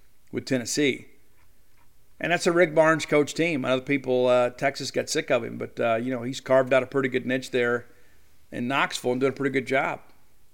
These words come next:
Let's take a look at the inside the numbers here, look at the stats a little bit,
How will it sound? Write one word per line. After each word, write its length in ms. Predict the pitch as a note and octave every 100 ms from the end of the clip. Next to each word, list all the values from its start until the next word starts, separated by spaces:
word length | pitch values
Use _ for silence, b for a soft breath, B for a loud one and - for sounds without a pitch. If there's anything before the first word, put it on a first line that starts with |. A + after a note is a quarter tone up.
| - - - - - - - - -
Let's 160 | C#3+ -
take 180 | F#3+ F3+
a 60 |
look 200 | D#3+ F3+
at 60 | F3+
the 160 | -
inside 300 | D#3 D3+ E3+
the 80 | D3
numbers 320 | C#3+ D#3 C#3+
here, 100 | -
look 180 | C3 C3+
at 60 | B2
the 80 | A#2
stats 360 | C#3 C#3 C#3+
a 40 | A#2+
little 80 |
bit, 340 | A2+ A#2+ A#2